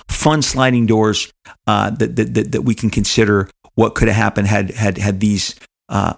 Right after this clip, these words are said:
other paths in any of these scenarios been taken. San Diego Comic-Con is upon us. I am psyched. <laughs> I could not be more psyched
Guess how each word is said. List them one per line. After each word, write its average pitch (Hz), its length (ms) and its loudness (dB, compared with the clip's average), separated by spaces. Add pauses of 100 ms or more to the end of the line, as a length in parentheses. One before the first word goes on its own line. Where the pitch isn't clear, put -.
other 110 240 2
paths - 640 -2
in 131 240 0
any 160 260 4
of 113 60 2
these 107 160 2
scenarios 98 480 0
been 98 160 -2
taken. - 340 -4 (720)
San 160 260 2
Diego 160 160 4
Comic-Con 156 560 2
is 123 80 2
upon 151 360 0
us. 143 120 2 (100)
I 170 80 2
am 127 140 0
psyched. - 560 0
<laughs> - 60 -8
I 139 180 0 (120)
could 185 320 0
not 156 240 2
be 143 120 2
more 135 200 2
psyched 123 420 0